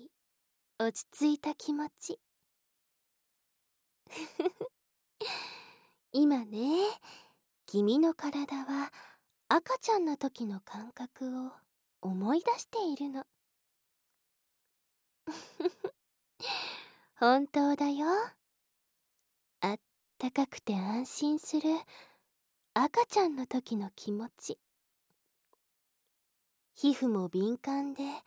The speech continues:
感度の良かった頃に戻っていく。<laughs>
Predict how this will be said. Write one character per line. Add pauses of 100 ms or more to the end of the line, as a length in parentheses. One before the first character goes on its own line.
(600)
感
度
の
良
か
っ
た
頃
に (460)
戻
っ (160)
て
い
く。 (2000)
<laughs>